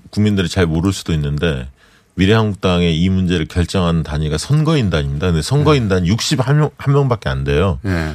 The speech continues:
Speaker 1: 근데 이제 그 정의당에서 그런 얘기를 했어. 미래한국당 선거인단이 황교안 대표의 지-, 지령대로 움직이는 꼭두각시에 불과하다. 정의당이 그런 표현을 썼는데
Speaker 2: 네.
Speaker 1: 어쨌든 육십한 명이기 때문에
Speaker 2: 너무 작게 잡았어요.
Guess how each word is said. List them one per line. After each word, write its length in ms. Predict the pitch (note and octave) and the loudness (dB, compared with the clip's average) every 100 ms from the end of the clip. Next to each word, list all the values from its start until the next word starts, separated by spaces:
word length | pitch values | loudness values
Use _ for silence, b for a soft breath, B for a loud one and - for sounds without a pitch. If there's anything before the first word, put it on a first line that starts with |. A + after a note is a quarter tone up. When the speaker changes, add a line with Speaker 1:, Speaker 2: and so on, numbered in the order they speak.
| C#2 | -2
Speaker 1:
근데 200 | G2+ G#2+ | 2 4
이제 300 | G2 F#2+ E2 B B B | 4 2 0 B B B
그 160 | - E2+ | -4 0
정의당에서 500 | A2 B2 B2+ A#2 F#2+ | 2 2 2 0 -4
그런 240 | - G#2 | -2 2
얘기를 220 | G2 F2 F#2 | 2 2 0
했어. 220 | F#2+ D2+ | -2 -4
미래한국당 640 | E2 G#2 A2+ G#2+ - F#2 | 0 2 2 0 -4 -4
선거인단이 840 | F2 A2 G#2+ G#2 D#2+ D2 E2 B2 E3 b b b b - | -2 -2 0 0 2 2 0 0 -2 b b b b -4
황교안 340 | C#3+ D3 C#3+ | 2 2 2
대표의 560 | G#2+ G2+ E2+ E2 C#2 - _ - | 0 0 0 0 -2 -8 _ -20
지-, 120 | - _ - | -20 _ -20
지령대로 640 | - F2 A2+ A2+ G2 F#2 F#2 | -8 0 2 2 2 0 0
움직이는 520 | E2 E2 E2 E2+ E2 | -2 -2 -2 -2 -2
꼭두각시에 840 | A2+ - C3+ A#2 A2 - - G#2+ | -6 -6 -4 0 0 0 -2 -2
불과하다. 600 | G2 F2+ E2 D2+ C2 C2 - | 0 0 0 0 -4 -8 -4
정의당이 400 | F#2 F2+ F2 D#2 | 0 2 0 0
그런 180 | F#2 E2+ | -2 -2
표현을 280 | A2+ F#2+ | -2 -2
썼는데 520 | E2 - D#2+ C#2+ F3+ A#2 | 0 -2 0 0 0 0
Speaker 2:
네. 80 | D2+ B B | -4 B B
Speaker 1:
어쨌든 320 | G2+ D3 B2+ | 0 0 2
육십한 480 | G#2 G#2+ D3+ C3+ C#3 | 0 0 0 2 2
명이기 300 | D3+ D3 A2 | 2 2 0
때문에 340 | E2+ F2+ D#2 F2+ | 0 -2 0 0
Speaker 2:
너무 120 | G#2 | 2
작게 240 | - - C#3 | 0 0 -2
잡았어요. 560 | A2+ E2 - D2 E2 | -2 -4 -10 -12 -12